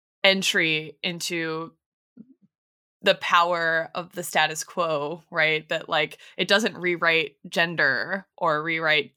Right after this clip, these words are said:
the way this is in which labor is gendered. It just, like, stratifies <laughs> kind of gendered work, right? So women go, you know, middle class, upper class women leave their home and enter into the works, the, you know, the male dominated work sphere.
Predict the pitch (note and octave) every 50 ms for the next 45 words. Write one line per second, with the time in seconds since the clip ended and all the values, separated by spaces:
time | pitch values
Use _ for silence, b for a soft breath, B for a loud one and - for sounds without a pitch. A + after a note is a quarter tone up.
0 | - F#3 F3+ - E3+ E3 D#3 D#3+ D#3+ E3 D#3+ D3+ - E3+ D#3+ D#3+ D#3 D#3+ E3 D3+
1 | D#3 D3+ D3+ C#3+ D3 D3 - - D3+ D3+ E3 D3+ D3+ C#3+ C#3 C#3 C#3+ D#3+ B B
2 | B B B B - F3+ E3+ - F3 E3 - - D#3+ D#3 - - - - - F3+
3 | E3+ E3 E3+ F3+ - - - - D2+ D2+ - F3 - - - - F3+ - _ _
4 | - F#3 D#3+ F3 F3 D#3+ D#3+ F#3 _ _ _ _ - F#3+ - _ _ _ - G3
5 | F3 E3+ E3 D#3+ D#3 D#3 D3 E3 D#3 - - - - - E3+ D#3 D3+ E3+ - -
6 | - F3+ E3+ E3 E3+ G3+ G3+ G3+ F#3+ F#3+ F#3 F#3 B B B B B B - G#3
7 | F#3+ F#3 F#3 F#3 F3+ - - - G#3+ F#3+ F3 E3 E3 E3 - - - _ _ _
8 | _ _ - G#3 G#3 G#3+ G#3 G3+ G3+ - A3+ F#3+ F3 F3+ F3+ - - F#3 - F#3
9 | F3+ F3 F3 F3 - - F#3+ E3 E3 E3+ - - F#3+ F#3 F#3 E3+ E3 E3 E3+ E3+
10 | B B B B B B - G3 F3+ F3+ G3 F#3+ F#3+ F#3+ F3+ F#3 G3 F3+ F3 F3
11 | E3+ G3 F#3 F3+ F3+ F3+ F3 E3+ E3+ E3 E3+ E3+ - - F3+ F3+ F3+ - G3 F3
12 | E3+ E3 E3 E3 E3+ E3+ - F3+ E3+ E3 D#3+ E3 F3+ E3+ E3+ - - - - E3+
13 | F3+ E3+ - E3+ E3+ D#3 D#3 E3 E3 E3+ E3+ E3+ E3 E3+ E3 E3 E3 E3 D#3+ D#3+
14 | D#3+ F3+ F#3+ F#3+ - - - E3 E3 D#3+ D#3+ D#3+